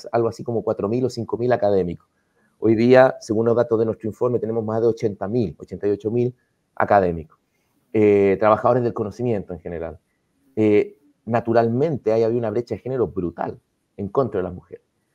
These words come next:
Hoy día hemos logrado revertir eso, y así como hay muchas mujeres que hoy día están ingresando a las carreras científicas gracias a nuestra política,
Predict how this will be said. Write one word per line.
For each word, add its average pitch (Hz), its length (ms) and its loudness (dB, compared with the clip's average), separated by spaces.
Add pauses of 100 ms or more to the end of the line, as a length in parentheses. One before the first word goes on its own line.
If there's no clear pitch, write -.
(120)
Hoy 101 220 -2
día 143 180 4
hemos 131 160 0
logrado 117 320 4
revertir 120 520 -2
eso, 95 200 -6
y 92 60 -4
así 135 220 -6
como 123 200 -2
hay 117 60 0
muchas 131 340 -4
mujeres 123 480 -2
que 101 80 -6
hoy 104 80 -2
día 127 200 -2
están 135 260 -4
ingresando 110 720 -4 (480)
a 120 420 2
las 101 120 -2
carreras 117 320 -2
científicas 110 480 -6
gracias 117 300 -2
a - 20 0
nuestra 101 300 -4
política, 117 560 -4